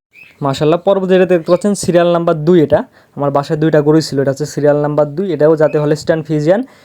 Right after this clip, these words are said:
এটাও ওইটা যে একই দিনে দুইটাকে বীজ দেওয়া, অর্থাৎ একই দিনে দুইটাকে বীজ দেওয়া হয়েছে। এটাও,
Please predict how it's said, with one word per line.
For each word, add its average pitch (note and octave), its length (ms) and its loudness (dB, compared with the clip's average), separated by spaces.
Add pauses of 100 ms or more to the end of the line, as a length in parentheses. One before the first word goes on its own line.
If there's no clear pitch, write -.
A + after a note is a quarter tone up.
(140)
এটাও E3 200 2 (140)
ওইটা E3+ 240 2
যে F3 140 0 (140)
একই F3+ 240 0
দিনে G3+ 200 2
দুইটাকে D#3+ 300 0
বীজ D3+ 260 0
দেওয়া, C3+ 220 2
অর্থাৎ D#3 200 -4
একই E3 300 0
দিনে E3+ 260 0 (140)
দুইটাকে D#3 280 0
বীজ D3+ 280 -2
দেওয়া C#3+ 160 0
হয়েছে। C3+ 240 -2 (720)
এটাও, D3+ 260 2